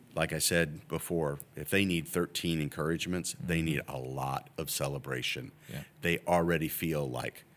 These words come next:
Speaker 1: they're inferior, they don't have it together. Our culture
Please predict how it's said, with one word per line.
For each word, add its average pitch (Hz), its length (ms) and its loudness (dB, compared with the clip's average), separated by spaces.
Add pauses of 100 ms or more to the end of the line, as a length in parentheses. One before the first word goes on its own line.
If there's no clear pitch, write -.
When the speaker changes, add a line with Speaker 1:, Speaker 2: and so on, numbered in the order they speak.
(200)
Speaker 1:
they're 73 220 0
inferior, 73 720 0
they 71 180 -4
don't 71 220 -2
have 71 220 -4
it - 80 -8
together. 69 520 -6 (380)
Our 78 120 -6 (100)
culture 78 640 -2